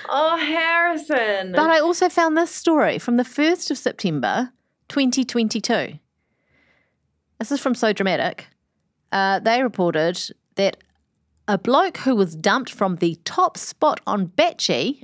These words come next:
Speaker 2: A K A the Bachelor himself, has been scooped up for maths twenty twenty-three. So Dramatic reports that Harrison Boone set, is set to appear on Married at First Sight twenty twenty-three, was first picked up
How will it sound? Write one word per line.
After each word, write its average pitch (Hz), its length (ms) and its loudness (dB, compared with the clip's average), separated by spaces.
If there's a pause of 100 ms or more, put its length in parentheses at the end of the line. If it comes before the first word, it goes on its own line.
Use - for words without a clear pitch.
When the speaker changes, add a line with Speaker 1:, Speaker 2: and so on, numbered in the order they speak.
Speaker 2:
A 214 140 -2
K 208 200 -2
A 196 220 0
the 175 100 -4
Bachelor 196 460 -2
himself, 175 460 0
has 208 240 -2
been 202 220 -2
scooped - 500 -2
up 226 340 2
for 208 240 -4
maths 208 380 0
twenty 214 300 0
twenty-three. 202 840 0 (1400)
So 247 240 2
Dramatic 233 340 0
reports 196 360 0
that 175 120 0
Harrison 226 500 0
Boone 226 400 2
set, - 300 -6 (100)
is 185 100 -2
set - 240 -6
to 208 100 -2
appear 185 320 0
on 165 100 -2
Married 170 180 2
at - 80 -4
First 175 180 -4
Sight 190 180 0
twenty 180 200 -2
twenty-three, 196 380 -2
was 214 160 0
first 359 440 0
picked - 300 -4
up 135 240 -4